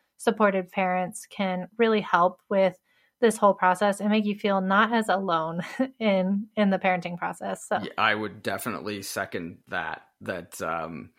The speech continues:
Speaker 2: one of the best parts about our play dates is that you can compare <laughs> stories with the other parents and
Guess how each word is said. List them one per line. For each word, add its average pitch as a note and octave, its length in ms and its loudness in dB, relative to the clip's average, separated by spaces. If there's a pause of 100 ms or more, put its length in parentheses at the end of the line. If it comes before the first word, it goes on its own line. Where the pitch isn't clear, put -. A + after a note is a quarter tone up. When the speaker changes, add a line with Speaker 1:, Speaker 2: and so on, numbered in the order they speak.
(340)
Speaker 2:
one C3+ 160 0
of A#2+ 60 -2
the A#2+ 40 -2
best A2 280 -2
parts A#2 280 2
about A2 320 0
our A2+ 140 0
play A2+ 320 -2
dates G#2 400 -4
is G2+ 220 -6
that F2+ 140 -6
you G2 120 -10
can G#2+ 220 -8
compare G#2 680 -2 (120)
<laughs> - 140 -20
stories B2 720 0 (140)
with C3+ 240 2
the B2+ 240 -4
other B2 220 2
parents A2+ 540 0
and A#2 240 -4